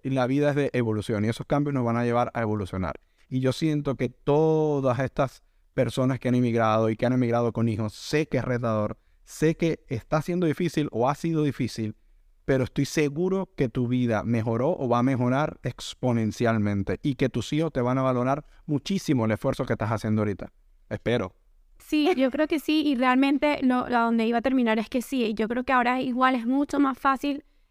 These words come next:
Speaker 2: emigrar que en los tiempos de antes porque creo que hay más herramientas. Eh, entonces,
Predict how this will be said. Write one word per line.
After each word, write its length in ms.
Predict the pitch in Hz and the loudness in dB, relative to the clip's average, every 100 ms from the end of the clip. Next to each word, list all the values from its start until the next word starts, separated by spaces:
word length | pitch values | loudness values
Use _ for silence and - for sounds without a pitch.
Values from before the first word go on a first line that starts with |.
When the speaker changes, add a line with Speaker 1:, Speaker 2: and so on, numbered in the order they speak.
| _ | _
Speaker 2:
emigrar 560 | 240 226 220 220 220 | 0 2 4 4 2
que 300 | - 240 240 - | 0 0 -2 -2
en 140 | 240 | 0
los 140 | 233 - | 0 0
tiempos 260 | 233 214 | -2 0
de 60 | 247 | 2
antes 200 | 247 247 | 2 0
porque 220 | 262 226 | 0 -2
creo 140 | 208 214 | -2 -2
que 60 | |
hay 60 | 233 | 0
más 140 | 226 240 | 0 0
herramientas. 840 | 208 185 190 180 190 - - _ _ _ _ _ - | -2 0 0 -2 -6 -10 -14 _ _ _ _ _ -4
Eh, 600 | 233 220 208 196 190 - | -2 0 -2 -2 -4 -4
entonces, 680 | 226 220 226 214 240 247 | -2 0 -2 -2 0 0